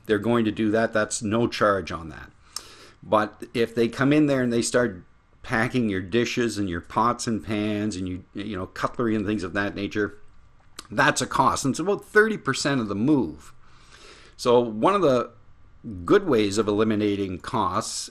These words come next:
is to do your own packing. Now, just a little, uh, r-, reminder here. When you're insuring your goods with a mover, items that you have packed are not insured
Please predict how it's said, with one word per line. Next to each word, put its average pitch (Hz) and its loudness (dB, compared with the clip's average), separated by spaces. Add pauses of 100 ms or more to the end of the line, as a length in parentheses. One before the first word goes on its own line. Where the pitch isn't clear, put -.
is 104 0
to - -6
do 117 2
your 113 2
own 104 -2
packing. 113 -2 (680)
Now, 101 2
just 165 -4
a 196 -4
little, 156 2
uh, 117 4 (440)
r-, 110 -6 (280)
reminder 120 4
here. 101 -2
When 120 0
you're 170 2
insuring 139 2
your 110 2
goods 104 2
with 113 0
a 107 4
mover, 104 0 (680)
items 160 2
that 107 2
you 131 4
have 117 -2
packed - -8 (680)
are 110 2
not 110 0
insured 98 -2